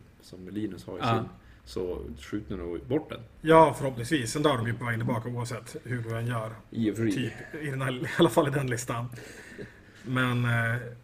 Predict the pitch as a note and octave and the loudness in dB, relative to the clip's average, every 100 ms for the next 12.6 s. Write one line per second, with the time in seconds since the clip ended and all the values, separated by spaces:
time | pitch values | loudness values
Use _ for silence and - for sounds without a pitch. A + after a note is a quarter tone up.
0 | C3+ C3+ C#3+ D3 D3 C#3+ C3+ C3 - B2+ | -4 2 2 4 4 4 4 0 -2 -4
1 | A#2+ A#2 - D#3 B2 C3+ B2+ B2 A#2+ A#2+ | -4 -6 -8 -6 -2 0 0 0 0 0
2 | A#2 - - D3 C#3+ C3+ E3+ D#3+ C#3+ C#3+ | -2 -8 -12 -4 -2 0 2 2 2 -2
3 | C#3+ D3 C3+ B2 B2 B2+ A#2+ A#2+ A#2+ A#2 | -2 -2 -2 -2 -4 -2 -2 -4 -6 -6
4 | A#2+ A#2 A#2 A2+ G#2+ A#2 G#2+ - B2+ B2 | -4 -4 -4 -6 -6 -6 -8 -8 -6 -4
5 | A#2+ A#2+ A#2 D3+ D3 D3 C#3+ C#3+ B2 A#2+ | -2 -2 -2 -2 -2 -2 -2 -4 -6 -8
6 | A#2 A2+ A2 - D3+ E3 E3+ - - - | -6 -4 -6 -6 -4 -2 -4 -10 -20 -20
7 | - B2+ B2 B2 A#2+ B2+ C#3 - B2+ B2 | -12 -4 -2 -2 -4 -4 -4 -6 -8 -8
8 | C#3+ C#3 C3+ C#3+ C3 A#2 A#2+ C#3 C3 A#2 | -6 -4 -4 -4 -4 -6 -6 -6 -6 -6
9 | C#3 - C3 A#2+ B2+ F#3+ - - - - | -6 -8 -10 -8 -6 -8 -10 -16 -20 -18
10 | - E3+ E3+ - - - B2+ A#2+ A#2+ C#3+ | -6 -4 -4 -8 -20 -8 -2 0 0 -2
11 | A#2 B2+ A2+ C3 E3+ F3 E3+ C3 - - | -4 -6 -4 0 4 4 4 2 -6 -12
12 | B2 A2+ A2+ A#2+ A#2+ C#3 | -4 -2 -2 -4 -6 -8